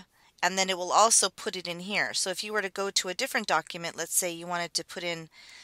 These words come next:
the as is addendum, you could also double click on that.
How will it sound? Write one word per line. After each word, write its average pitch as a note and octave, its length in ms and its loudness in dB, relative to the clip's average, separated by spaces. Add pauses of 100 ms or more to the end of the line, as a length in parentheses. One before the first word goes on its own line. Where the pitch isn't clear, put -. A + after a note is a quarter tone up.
(120)
the F3 160 -4
as E3+ 300 6
is E3 160 -6
addendum, F3+ 640 -2 (2500)
you F#3 140 -6
could - 180 -2
also E3+ 300 -2
double F3 240 -2
click - 240 -4
on E3 120 -2
that. F3+ 460 4